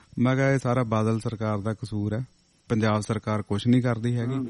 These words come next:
Speaker 1: ਤੇ <laughs> ਆਹ ਦੇਖੋ ਸਰਕਾਰਾਂ ਦੇ,
Speaker 2: <laughs>
Speaker 1: ਕਿਉਂਕਿ ਜਦੋਂ ਇੰਡੀਆ ਦੇ ਵਿੱਚ ਕਿਤੇ ਮੀਂਹ ਏਦਾਂ ਪੈਂਦਾ ਜ਼ਿਆਦਾ, ਪਿੰਡ 'ਚ ਗਲੀਆਂ ਨਾਲਿਆਂ ਦੇ ਵਿੱਚ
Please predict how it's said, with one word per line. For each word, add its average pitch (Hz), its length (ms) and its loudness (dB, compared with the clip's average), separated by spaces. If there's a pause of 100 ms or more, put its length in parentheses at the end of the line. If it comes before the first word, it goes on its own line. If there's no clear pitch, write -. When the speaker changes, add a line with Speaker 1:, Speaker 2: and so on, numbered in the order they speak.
(440)
Speaker 1:
ਤੇ 131 80 6
<laughs> - 540 8
ਆਹ 147 200 12
ਦੇਖੋ 131 300 2
ਸਰਕਾਰਾਂ 110 520 0
ਦੇ, 123 120 0
Speaker 2:
<laughs> 127 680 -2
Speaker 1:
ਕਿਉਂਕਿ 151 220 4
ਜਦੋਂ 160 420 8 (840)
ਇੰਡੀਆ 143 280 12
ਦੇ 151 100 10
ਵਿੱਚ 151 200 8
ਕਿਤੇ 139 300 4
ਮੀਂਹ 135 320 10
ਏਦਾਂ 135 180 4
ਪੈਂਦਾ 123 360 4
ਜ਼ਿਆਦਾ, 120 400 2
ਪਿੰਡ 117 440 2
'ਚ 113 80 -2
ਗਲੀਆਂ 120 420 4
ਨਾਲਿਆਂ 110 300 4
ਦੇ 110 80 2
ਵਿੱਚ 113 280 -2